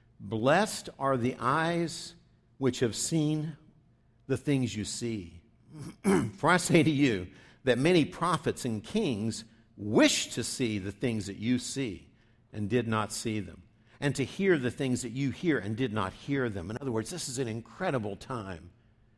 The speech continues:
You are part of the kingdom of God. You're a part of the kingdom of God. A-, and then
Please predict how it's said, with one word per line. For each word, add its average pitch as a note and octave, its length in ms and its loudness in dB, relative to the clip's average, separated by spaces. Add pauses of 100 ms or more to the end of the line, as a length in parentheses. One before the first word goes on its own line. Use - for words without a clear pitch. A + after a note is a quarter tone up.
(320)
You C#3 180 2
are B2+ 80 6
part F3 400 2
of A#2+ 140 2
the A2+ 60 -4
kingdom E3 440 -2
of G2 180 -6
God. B2+ 380 -6
You're D3+ 160 2
a A2+ 60 -2
part D#3+ 260 -2
of A#2+ 100 -4
the G2+ 100 -6
kingdom E3 440 -6
of G2+ 160 -4
God. B2 380 -4 (400)
A-, D3 200 -10
and D3+ 200 0
then D#3+ 320 2